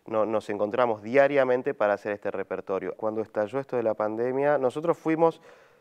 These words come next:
de, de, de los pocos que tuvimos la fortuna de poder hacer algo este año en el Auditorio Nacional previo a la pandemia. Nosotros hicimos en el mes de febrero la gala Beatles y Queen,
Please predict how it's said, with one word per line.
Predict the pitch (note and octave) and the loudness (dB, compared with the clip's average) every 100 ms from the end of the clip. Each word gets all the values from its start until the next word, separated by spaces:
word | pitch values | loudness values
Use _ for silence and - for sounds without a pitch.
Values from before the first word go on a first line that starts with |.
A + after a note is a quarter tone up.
| _ | _
de, | - - | -6 -6
de, | A2 F2+ | -4 0
de | C3+ | 2
los | C3+ - | 2 4
pocos | F#3 F#3+ | 2 2
que | F3+ | 0
tuvimos | D3+ D#3 D#3+ | 0 4 6
la | C#3+ | 4
fortuna | - A#2+ A#2 D#3 F3 | 4 0 0 2 2
de | D3+ A#2+ | 4 2
poder | A#2+ C3 | 2 2
hacer | C#3 - B2 | 2 0 2
algo | B2+ D3 D3+ | 4 2 0
este | - C#3+ | -6 -4
año | C3 C3 C#3 D3+ - - - - | 0 2 2 -2 -10 -20 -18 -4
en | A#2+ | 2
el | A2+ | 4
Auditorio | A#2 A2+ B2 A#2+ | 4 4 0 0
Nacional | A#2 - A2+ C#3 C3+ | -2 0 2 2 2
previo | C3+ C#3 A#2 | 2 4 4
a | |
la | G#2 | 2
pandemia. | G#2 A2 G#2+ - | 0 -2 -4 -6
Nosotros | A2+ A#2 B2 | -12 -6 -4
hicimos | A#2 - C3+ B2 G#2+ - - - | -6 -6 0 2 0 -6 -20 -10
en | A2 | -2
el | A2+ | 0
mes | A#2 | 2
de | A#2+ | 0
febrero | A2 A2+ A#2 C#3 D3+ D#3+ | 2 2 4 4 6 6
la | A#2 | 6
gala | G#2 A#2 A2+ | 6 6 4
Beatles | A2+ A2+ G#2+ A2+ | 2 -8 -10 -10
y | |
Queen, | G#2 D3+ F#3+ G3 | -4 -2 -2 -4